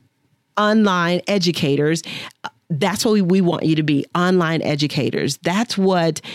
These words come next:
you know, when you think about Tony Robbins, he's an online educator. Brendon Burchard, he's an online, uh, educator.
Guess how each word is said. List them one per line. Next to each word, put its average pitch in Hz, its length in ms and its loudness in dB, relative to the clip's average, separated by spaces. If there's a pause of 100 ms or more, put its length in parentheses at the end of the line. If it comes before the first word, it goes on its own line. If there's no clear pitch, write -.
(220)
you 196 120 2
know, 156 380 2
when 170 220 2
you 175 100 4
think 190 240 -2
about 156 640 0 (180)
Tony 185 340 0
Robbins, 160 440 0
he's 247 180 2
an 254 80 2
online 247 460 2
educator. 139 640 0 (320)
Brendon 220 260 2
Burchard, 170 460 0
he's 165 180 0
an 190 140 2
online, 226 580 2 (400)
uh, - 80 -12 (160)
educator. 175 720 0